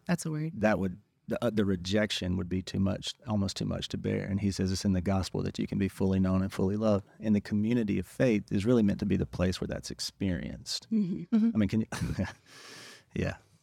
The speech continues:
Speaker 2: Come on, church.
Speaker 1: Right?
Speaker 2: Yeah, so.
Speaker 1: Right. And it's about showing up for one another, too. And that's part of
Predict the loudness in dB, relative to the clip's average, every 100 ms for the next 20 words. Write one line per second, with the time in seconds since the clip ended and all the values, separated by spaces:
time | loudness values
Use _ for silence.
0 | _ _ _ _ -4 -2 -2 -2 -2 -4
1 | -16 -20 -4 2 2 2 -2 -4 -20 _
2 | -4 -2 -2 -6 -10 -8 -6 0 2 2
3 | -2 -10 -20 -12 0 0 0 -4 -4 -2
4 | 0 2 2 0 -4 -2 0 2 2 0
5 | -2 -4 -4 -2 0 -2 -2 -2 -2 -2
6 | -4 0 0